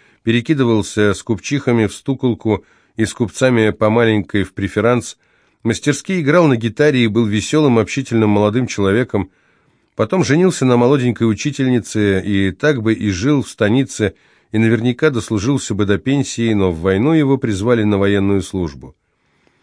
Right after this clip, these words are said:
По окончании юнкерского училища он был направлен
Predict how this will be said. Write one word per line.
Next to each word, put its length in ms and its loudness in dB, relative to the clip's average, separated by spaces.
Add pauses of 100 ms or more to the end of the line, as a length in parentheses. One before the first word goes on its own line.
(220)
По 100 0
окончании 540 0
юнкерского 520 0
училища 560 -2
он 140 2
был 160 0
направлен 680 0